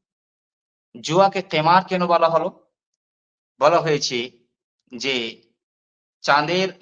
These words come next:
জুয়ার সাথে একটা গভীর সম্পর্ক রয়েছে। চাঁদ যে আছে আর জুয়া, এর মধ্যে একটা গভীর, গভীর সম্পর্ক রয়েছে। কি সম্পর্ক সেটা? যে দেখা যায় যে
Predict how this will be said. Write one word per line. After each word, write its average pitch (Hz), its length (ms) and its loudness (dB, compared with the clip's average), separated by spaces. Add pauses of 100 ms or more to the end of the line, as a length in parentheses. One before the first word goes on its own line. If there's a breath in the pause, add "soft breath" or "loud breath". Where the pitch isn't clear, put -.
জুয়ার 151 280 0
সাথে 147 280 -4
একটা 123 500 2 (800)
গভীর 170 320 -2
সম্পর্ক 147 460 -6
রয়েছে। 110 360 -8 (1160)
চাঁদ 160 380 2
যে 165 120 -2
আছে 160 280 -2
আর 151 140 0
জুয়া, 165 400 2
এর 135 140 -2
মধ্যে 170 320 -4
একটা 170 200 -2
গভীর, 131 520 -6
গভীর 139 240 -2
সম্পর্ক 131 460 -8
রয়েছে। 101 360 -8 (840)
কি 214 120 -4
সম্পর্ক 214 440 0
সেটা? 202 500 -2 (1000)
যে 180 280 -2
দেখা 180 380 0
যায় 214 180 4
যে 208 240 -2